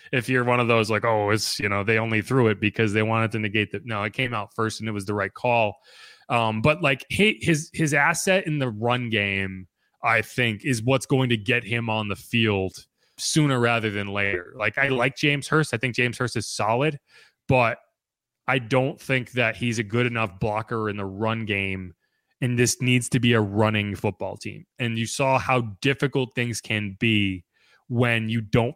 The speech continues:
feel like you can run the ball, when you don't feel like you have the pieces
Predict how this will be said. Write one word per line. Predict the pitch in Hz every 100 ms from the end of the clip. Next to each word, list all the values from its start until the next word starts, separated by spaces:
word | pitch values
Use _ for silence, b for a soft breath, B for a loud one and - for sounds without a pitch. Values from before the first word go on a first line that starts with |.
| _
feel | 131 117
like | 113 117
you | 113
can | 117 107
run | 107 104
the | 101
ball, | 92 98 90
when | 95
you | 104
don't | 110 101
feel | 110
like | 107 110
you |
have | 98 98 90 _ _
the | 120
pieces | - - 123 - 110 92 -